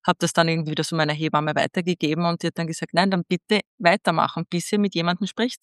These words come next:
dort." Gut, dann habe ich mich dort in die Warteschleife ge-, ähm, gehauen und dann hat er endlich wer abgehoben, ja, also nach zwanzig Minuten habe ich gedacht, "Das gibt's ja gar nicht." Und, und die haben dann gesagt, ähm, "Nein, ich soll noch mal anrufen, ich muss, ich,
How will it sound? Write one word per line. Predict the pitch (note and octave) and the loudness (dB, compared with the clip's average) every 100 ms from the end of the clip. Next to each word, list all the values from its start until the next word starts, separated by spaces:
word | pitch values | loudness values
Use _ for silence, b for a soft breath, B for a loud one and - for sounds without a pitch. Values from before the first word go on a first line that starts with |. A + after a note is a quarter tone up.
| - | -6
dort." | C#3+ - C#3 - B B B B B B B _ _ _ _ _ - | -6 -4 -10 -10 B B B B B B B _ _ _ _ _ -2
Gut, | F#3+ - | -2 -2
dann | F3 | -2
habe | E3+ E3 | 0 0
ich | |
mich | F#3 | 0
dort | F#3 G3 | 0 2
in | G3+ | 4
die | F3+ | 4
Warteschleife | F3 G#3 G3+ F#3+ F#3+ A3 | 4 2 2 2 2 0
ge-, | A3 G#3 - | 0 -2 2
ähm, | G3+ G3 G#3 G3 | 4 6 4 2
gehauen | G#3 G3 G#3 | 4 4 4
und | G3+ | 2
dann | F3+ | -2
hat | F3+ | -4
er | - | -6
endlich | E3+ E3 F3+ F3 | -6 -8 -8 -4
wer | F#3 | -2
abgehoben, | D#3+ - _ - E3 D#3+ A3 F#3 | -2 -4 _ -2 0 2 0 2
ja, | F#3 G#3 | 4 4
also | F3+ F3+ | 2 0
nach | E3+ | -4
zwanzig | - - G3 - - | -4 -2 -2 -2 0
Minuten | G3 G#3+ - | 2 0 -2
habe | E3+ D3+ | -8 -10
ich | _ | _
gedacht, | _ | _
"Das | D3+ - | -18 -14
gibt's | D#3+ - - | -14 -8 0
ja | E3+ | 0
gar | - - | 0 -4
nicht." | - F3+ - B B B B B | -4 -8 -12 B B B B B
Und, | G#3 G#3+ G#3 G3+ - | 4 4 4 2 0
und | G3+ F#3 | -2 0
die | G3+ | 2
haben | G3+ G3+ | 2 2
dann | G3+ G3 | 0 0
gesagt, | G3+ - F#3 F#3+ - | -2 2 2 2 0
ähm, | F#3+ G3 | 0 4
"Nein, | G3 | 4
ich | A#3 - | 4 2
soll | G#3+ | 2
noch | G3+ A3+ | 2 2
mal | G#3 | 2
anrufen, | F#3 G3 - G3+ | 2 0 0 -2
ich | G3+ | -2
muss, | F#3+ - | -4 -6
ich, | F#3+ | -12